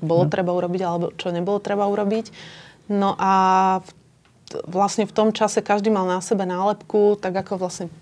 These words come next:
Speaker 1: pani Krempaska teraz chodí na naše protesty. Každý mal na sebe nálepku, že to je Gorila, Gorilia strana. A jeho snahe nejakým spôsobom očistiť a povedať, že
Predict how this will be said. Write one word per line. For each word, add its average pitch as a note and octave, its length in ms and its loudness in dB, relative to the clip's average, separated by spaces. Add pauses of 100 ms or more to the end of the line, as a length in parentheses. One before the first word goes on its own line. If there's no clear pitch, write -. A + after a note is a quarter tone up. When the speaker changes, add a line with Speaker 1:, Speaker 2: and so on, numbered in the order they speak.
(180)
Speaker 1:
pani E3+ 160 -4
Krempaska E3+ 480 -10
teraz E3+ 240 -8
chodí F3+ 240 -6
na F3 160 -6
naše F3+ 240 -10
protesty. G3 480 -6
Každý G3+ 320 2
mal F#3+ 160 0
na F#3 160 -4
sebe F3+ 240 -4
nálepku, F#3 480 -6
že F3+ 240 -2
to F3+ 160 -2
je F3+ 160 0
Gorila, E3+ 480 0
Gorilia E3+ 400 -2
strana. E3 400 -10 (560)
A E3+ 400 0 (560)
jeho F#3 320 2
snahe G3 560 0
nejakým F3+ 320 -2
spôsobom F3 480 -6
očistiť F3 560 -6
a D#3+ 60 -10
povedať, F3+ 260 0
že F3 180 -2